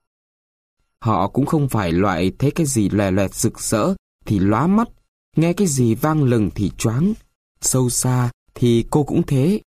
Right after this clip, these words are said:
Cô cực ghét đám đồng nghiệp bám theo kẻ có danh, tốn thời gian công sức để cung phụng kẻ có danh, một thứ mua chuộc lấy phiếu ghi điểm với đời. Nhưng cô tóm bằng được ông vip chỉ là cách để trở lại với nơi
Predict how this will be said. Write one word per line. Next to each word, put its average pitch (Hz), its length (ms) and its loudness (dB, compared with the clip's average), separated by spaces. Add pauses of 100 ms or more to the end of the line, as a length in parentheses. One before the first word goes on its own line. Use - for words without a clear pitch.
(880)
Cô 175 180 2
cực - 300 -2
ghét 214 200 0 (100)
đám 143 360 2
đồng 120 220 2
nghiệp 107 260 2
bám 139 380 0
theo 139 440 0
kẻ 87 240 0
có 123 200 0
danh, 127 300 0 (380)
tốn 190 220 2
thời 123 180 2
gian 127 260 0
công 139 200 0
sức 233 180 0 (280)
để 117 100 2
cung 202 240 2
phụng 117 320 2
kẻ 117 200 0
có 175 160 0
danh, 170 280 0 (420)
một 156 180 2
thứ 170 120 4
mua 208 280 4
chuộc - 340 0
lấy 156 320 2
phiếu 165 200 2
ghi 202 240 2
điểm 117 280 2
với 113 140 0
đời. - 260 -2 (540)
Nhưng 117 180 2
cô 113 220 2
tóm 135 400 2
bằng 104 280 2
được 110 160 2 (120)
ông 151 200 2
vip 208 200 2 (260)
chỉ 123 160 2
là 110 140 4
cách 214 220 0 (100)
để 113 280 2
trở 107 180 2
lại 107 400 0
với 165 120 2
nơi 147 240 2